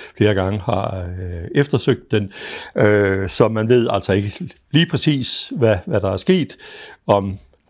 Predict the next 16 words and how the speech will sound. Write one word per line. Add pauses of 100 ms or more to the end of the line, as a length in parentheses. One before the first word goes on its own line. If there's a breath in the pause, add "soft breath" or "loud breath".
de
er
styrtet
i
havet,
eller
om
de
er
nødlandet
et
eller
andet
sted
og
er,